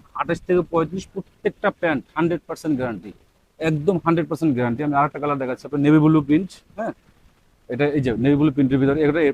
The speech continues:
প্রত্যেকটা প্যান্ট কিন্তু ফুল রাবার স্টিচ থাকবে এবং ভিতরের আস্তরগুলো দেখেন, আপনার প্রত্যেকটা প্যান্ট কিন্তু একদম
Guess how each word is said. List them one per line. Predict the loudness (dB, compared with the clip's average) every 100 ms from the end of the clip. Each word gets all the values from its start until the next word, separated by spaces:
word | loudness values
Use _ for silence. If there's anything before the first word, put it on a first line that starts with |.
| -2
প্রত্যেকটা | -10 -8 -8
প্যান্ট | -4 -4 -4
কিন্তু | -6
ফুল | -6 0 2
রাবার | 2 0
স্টিচ | -4 -10 -12
থাকবে | -8 -2
এবং | 0 2 0
ভিতরের | 2 2 4 4
আস্তরগুলো | 0 -2 -2 0 2
দেখেন, | 2 0 -4 _ _ -20 -20 -20 -10
আপনার | -8 -6 -6 -6
প্রত্যেকটা | -10 -6 -4
প্যান্ট | 2 4 4
কিন্তু | 2 0
একদম | -4 -2